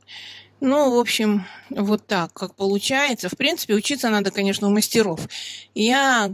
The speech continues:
давным-давно, лет двадцать назад, училась народной вышивке, и там освоила вот какие-то основные приемы. Но волосы вышиваю в три нити. Вот волосы, смотрите, почти косичкой вышиваю. Я прям захожу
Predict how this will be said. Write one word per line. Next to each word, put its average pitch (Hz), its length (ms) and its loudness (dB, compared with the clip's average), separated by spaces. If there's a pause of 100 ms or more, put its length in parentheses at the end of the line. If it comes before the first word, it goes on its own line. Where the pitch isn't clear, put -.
(300)
давным-давно, 208 880 0
лет 160 220 -2
двадцать 175 440 -2
назад, 220 360 0
училась 208 320 -2
народной 180 400 -2
вышивке, 214 420 -2
и 208 60 2
там 233 400 0
освоила 208 480 2
вот 170 260 -10
какие-то 190 340 -4
основные 185 440 -4
приемы. 156 480 -4 (600)
Но 240 380 2 (460)
волосы 254 480 4
вышиваю 202 440 0
в - 60 -6
три 190 220 0
нити. 165 380 -4
Вот 185 280 -2
волосы, 254 440 2
смотрите, 190 380 0
почти - 380 -2
косичкой 208 540 -2
вышиваю. 175 360 0
Я 185 80 0
прям 190 220 -2
захожу 214 560 -2